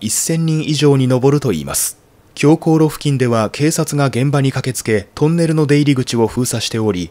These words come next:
人々がとどまらないようにしています。また、対台湾作戦の秘密司令部があった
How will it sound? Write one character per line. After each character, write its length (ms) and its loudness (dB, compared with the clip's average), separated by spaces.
人 240 0
々 240 -2
が 80 -4
と 140 -4
ど 100 0
ま 100 0
ら 80 -2
な 140 0
い 80 2
よ 120 4
う 40 2
に 100 -2
し 80 -4
て 80 -10
い 60 -8
ま 80 -8
す。 240 -6
ま 140 -2
た、 320 0
対 260 2
台 240 0
湾 180 0
作 220 -4
戦 220 0
の 100 0
秘 160 -6
密 260 -2
司 140 -2
令 160 2
部 140 0
が 160 0
あ 60 -2
っ 60 -8
た 220 -2